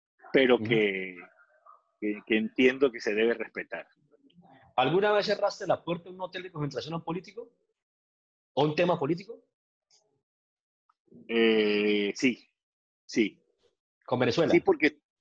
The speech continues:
Speaker 1: tuve una mala experiencia, tuve una mala
Speaker 2: Ujú.
Speaker 1: experiencia, eh, con un, con un embajador. Eh, sabes que en, en Venezuela, en esto de la, de lo que sucede políticamente en la actualidad, eh,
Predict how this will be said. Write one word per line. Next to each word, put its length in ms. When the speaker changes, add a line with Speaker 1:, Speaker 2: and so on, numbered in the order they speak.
Speaker 1:
tuve 220
una 180
mala 240
experiencia, 920
tuve 200
una 120
mala 220
Speaker 2:
Ujú. 100
Speaker 1:
experiencia, 800
eh, 600
con 280
un, 760
con 180
un 120
embajador. 640
Eh, 420
sabes 260
que 100
en, 80
en 180
Venezuela, 380
en 100
esto 260
de 100
la, 300
de 180
lo 140
que 120
sucede 320
políticamente 840
en 100
la 60
actualidad, 640
eh, 320